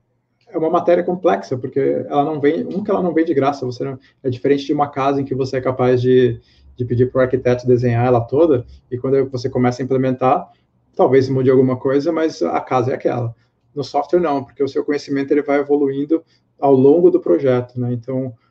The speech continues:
o, eu coloquei que o, os arquitetos de software, eles têm que ser darwinistas,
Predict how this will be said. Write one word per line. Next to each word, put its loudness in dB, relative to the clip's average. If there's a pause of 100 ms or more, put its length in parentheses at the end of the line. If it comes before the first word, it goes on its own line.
(120)
o, 0
eu -8
coloquei -2
que 4
o, 2
os -6
arquitetos -2
de -10
software, 2
eles 2
têm 0
que -8
ser 4
darwinistas, 0